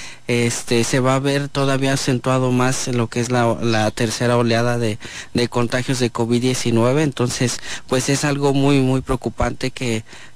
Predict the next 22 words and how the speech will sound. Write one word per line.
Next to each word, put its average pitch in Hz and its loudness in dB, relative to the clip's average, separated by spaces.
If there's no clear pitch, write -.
que 123 2
debemos 127 2
de, 113 2
este, 120 -2
ya 135 2
estamos 143 0
trabajando 131 2
nosotros 127 0
en, 107 4
en 113 4
ver, 131 -2
eh, 123 -4
más 131 0
allá 120 0
de 113 2
lo 113 2
que 113 0
pueda 123 -2
llevarse 120 -4
a 120 -4
cabo. 123 -4
Entonces, 123 -8